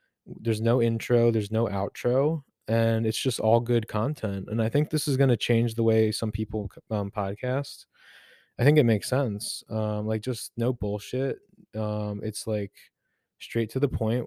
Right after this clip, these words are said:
I start, I hit record, and I go right into things. No intro. Like, I think that's how a podcast should be. There's, like, it's basically like a T V, like, it's T V. If you think of, like, television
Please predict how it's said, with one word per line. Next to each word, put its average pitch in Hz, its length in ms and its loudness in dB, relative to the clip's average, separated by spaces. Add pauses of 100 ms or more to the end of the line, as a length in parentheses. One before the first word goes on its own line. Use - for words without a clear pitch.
(140)
I 110 100 -2
start, 117 360 -2
I 113 100 0
hit 123 180 -4
record, 123 460 0
and 117 140 0
I 110 60 0
go 110 180 2
right 110 180 0
into 107 300 -6
things. 139 340 -6
No 120 180 -2
intro. 127 520 -4 (800)
Like, 120 240 0
I 120 60 4
think 151 180 0
that's 139 180 2
how 120 120 4
a 113 80 4
podcast 117 400 0
should 107 240 -6
be. 127 160 2
There's, 113 220 2
like, 123 320 0
it's 127 180 -4
basically 156 460 0
like 139 160 0
a 120 40 2
T 110 280 -4
V, 107 200 -2 (200)
like, 113 240 -2
it's 113 180 -8
T 165 180 -4
V. 127 440 -4 (480)
If 127 100 -8
you 151 80 0
think 160 140 2
of, 175 80 0
like, 170 160 4
television 123 680 -2